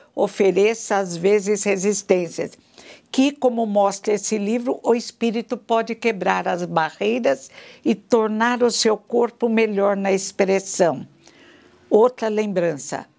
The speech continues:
possibilidade de desenvolver potencialidades, habilidades ainda não desenvolvidas, de impedir a atrofia de zonas cerebrais,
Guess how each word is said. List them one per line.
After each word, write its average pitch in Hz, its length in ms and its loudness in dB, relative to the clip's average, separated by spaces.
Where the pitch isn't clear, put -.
possibilidade 220 1300 0
de 196 160 -2
desenvolver 196 880 0
potencialidades, 220 1500 -2
habilidades 226 1160 0
ainda 226 560 0
não 226 300 2
desenvolvidas, 190 1040 0
de 233 160 2
impedir 254 640 0
a 269 60 2
atrofia 262 960 0
de 240 200 -6
zonas 226 460 0
cerebrais, 180 920 -2